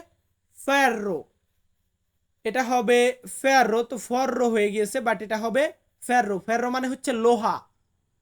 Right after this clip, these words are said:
লোহা বা আয়রন, এটাকে আমরা ইতালিতে বলে থাকি ferro। ভিউয়ার্স, আমি তন্ময় তপু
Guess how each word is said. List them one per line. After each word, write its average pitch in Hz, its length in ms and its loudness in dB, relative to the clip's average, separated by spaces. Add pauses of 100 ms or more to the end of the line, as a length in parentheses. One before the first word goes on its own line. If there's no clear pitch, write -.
(720)
লোহা 247 360 4 (120)
বা 240 80 2 (260)
আয়রন, 240 360 2 (100)
এটাকে 208 300 -4
আমরা 214 140 -2 (180)
ইতালিতে 240 440 -6
বলে 208 180 -2
থাকি 220 160 -10 (180)
ferro। 226 460 0 (1400)
ভিউয়ার্স, 294 340 2 (320)
আমি 247 160 -2 (120)
তন্ময় 262 380 -2
তপু 269 200 -8